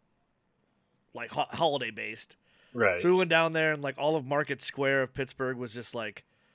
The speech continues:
Speaker 1: filled with a million people dressed up as Krampus and stuff like that. And then the, they were obviously playing music and all that. <laughs> The fucking funniest part,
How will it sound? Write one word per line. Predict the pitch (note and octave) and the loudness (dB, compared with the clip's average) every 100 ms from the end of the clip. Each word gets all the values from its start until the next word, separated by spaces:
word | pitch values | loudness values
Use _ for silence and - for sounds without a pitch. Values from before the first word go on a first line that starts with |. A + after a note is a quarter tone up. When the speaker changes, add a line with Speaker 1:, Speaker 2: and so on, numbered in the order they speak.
| _ _ _ | _ _ _
Speaker 1:
filled | D3+ D#3 D3 C3+ B2 | 0 2 2 -2 -4
with | B2+ - - _ _ | -6 -8 -16 _ _
a | A2 | -14
million | B2 C3+ D3 D3+ C#3+ C3+ B2+ A#2+ | -12 -10 -6 -6 -4 -6 -10 -12
people | C#3 C3 B2 | -8 -8 -8
dressed | A2+ A#2+ A#2 - | -10 -8 -8 -8
up | A#2 | -8
as | G#2+ | -10
Krampus | - B2+ A2+ A2 A2+ - | -12 -10 -10 -8 -10 -10
and | A#2 | -16
stuff | - A#2 A2+ | -12 -10 -10
like | A2+ G#2+ | -10 -10
that. | - G#2 G#2+ G2 _ _ _ _ | -8 -6 -6 -10 _ _ _ _
And | A2 A2 | -12 -10
then | A2 A2 G#2 _ _ | -10 -14 -20 _ _
the, | A#2 G#2 _ - | -8 -8 _ -6
they | A#2+ | -6
were | A2 | -4
obviously | A2 G#2+ - | -8 -10 -14
playing | A2 A#2+ G#2+ | -14 -12 -12
music | A2 A2+ G#2+ | -12 -14 -12
and | A2+ | -12
all | G#2+ G#2 | -10 -8
that. | A2+ A#2 - | -8 -8 -6
<laughs> | |
The | A3 - G#3+ | -6 -6 -14
fucking | - A3 - A3+ | -6 -6 -4 -10
funniest | - F3+ E3+ E3+ - - | -6 -6 -4 -10 -12 -6
part, | D#3 E3+ | 0 0